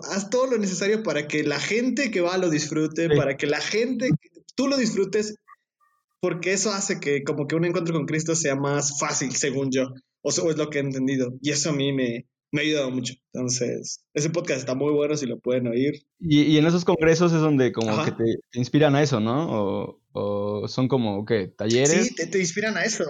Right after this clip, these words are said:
Speaker 1: o sea, no, ajá, no, no talleres. Sí, yo, yo creo que en todo, en talleres, en la predicación, o sea, son cosas que, por ejemplo, que, que ves, eh, con respecto a excelencia, por ejemplo. ¿A qué me
Speaker 2: Ok.
Speaker 1: refiero? A que ves una alabanza,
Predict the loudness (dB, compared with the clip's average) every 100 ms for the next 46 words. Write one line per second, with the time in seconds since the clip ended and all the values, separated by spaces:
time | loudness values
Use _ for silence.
0 | -8 -12 -8 -6 -8 -14 -6 -6 -4 -6
1 | -4 -2 0 0 0 -2 0 0 2 2
2 | 0 -2 -4 -8 -6 -2 -2 -2 -2 -2
3 | 0 0 2 2 2 0 0 0 0 2
4 | 2 0 -2 -4 -4 0 0 0 -2 0
5 | 0 0 0 0 0 0 0 -2 -2 0
6 | 2 2 -2 -6 _ _ 0 2 2 0
7 | -2 -2 0 2 2 2 2 2 -2 -4
8 | -4 -2 0 0 -2 -6 -8 _ _ -4
9 | -2 0 -2 -2 -2 -4 -2 0 2 2
10 | 0 0 0 0 -2 -2 0 0 -2 -4
11 | -4 -2 -2 -2 -2 -4 -6 _ _ -8
12 | -4 -2 0 2 2 2 0 -2 0 0
13 | 0 0 0 0 0 0 0 -2